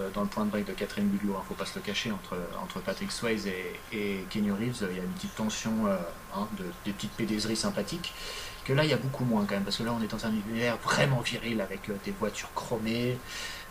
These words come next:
euh, des nanas qui ont des, des jupes à la salle de jeu pendant, bah, pendant tout le temps, hein, c'est, c'est, c'est beau. Euh, la seule qui a, peut conquérir le cœur de Vin Diesel est quand même, euh, une fille très virile, hein, Michelle Rodriguez, on peut la,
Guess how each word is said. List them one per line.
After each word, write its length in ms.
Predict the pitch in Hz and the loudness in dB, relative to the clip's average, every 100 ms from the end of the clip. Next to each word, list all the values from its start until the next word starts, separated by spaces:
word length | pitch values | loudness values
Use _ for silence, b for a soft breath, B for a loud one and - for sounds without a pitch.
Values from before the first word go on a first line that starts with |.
| 104 | -2
euh, 160 | 95 98 | 0 0
des 140 | 110 | 2
nanas 280 | 110 107 113 | 2 2 0
qui 120 | - | 0
ont 40 | 104 | 0
des, 420 | 101 98 98 98 | 2 2 2 0
des 160 | 95 101 | 0 0
jupes 180 | 127 - | -2 -2
à 80 | 113 | 0
la 120 | 110 | 2
salle 240 | 104 110 104 | 2 0 0
de 160 | 107 | 0
jeu 180 | 101 113 | 0 -2
pendant, 440 | 107 107 101 98 92 | 0 2 2 0 -2
bah, 120 | 90 - | -6 -2
pendant 240 | 107 104 101 | 0 0 -2
tout 120 | 127 | -4
le 180 | 131 - | -4 -2
temps, 180 | 139 175 | 0 2
hein, 280 | 107 104 101 | 0 -2 -6
c'est, 220 | - 107 104 | -8 -10 -8
c'est, 180 | - 98 | -8 -6
c'est 200 | - 95 | -6 0
beau. 180 | 131 90 B B B 226 B - 104 | 0 0 B B B -4 B -4 2
Euh, 800 | 98 101 101 104 101 98 95 98 | 4 4 2 2 2 0 0 0
la 100 | 98 | 0
seule 300 | - 117 110 | 2 2 0
qui 300 | - 107 104 | 0 2 2
a, 180 | 98 90 - | 2 0 -4
peut 100 | 113 | -4
conquérir 500 | 107 110 104 107 104 | 0 0 2 2 2
le 60 | 101 | 0
cœur 260 | 92 110 101 | -2 -2 -2
de 80 | |
Vin 140 | 101 104 | 0 2
Diesel 440 | 101 104 113 110 | 2 2 2 2
est 220 | 101 98 95 - - - - - | 2 -2 -6 -12 -14 -14 -14 -2
quand 100 | 117 | 0
même, 260 | 113 113 110 | 2 4 4
euh, 280 | 104 101 101 - - 131 127 | 2 0 -2 -6 -12 -6 -4
une 560 | 123 123 123 127 127 127 127 - - | -2 -2 0 0 0 0 -2 -8 -4
fille 160 | 156 143 | -4 -2
très 160 | - 143 | 2 2
virile, 380 | 139 147 175 | 4 2 4
hein, 80 | 139 | 4
Michelle 300 | 120 - 120 | 4 2 0
Rodriguez, 400 | 113 107 117 131 120 | 0 0 0 0 0
on 60 | |
peut 160 | 110 | 2
la, 120 | 107 | 2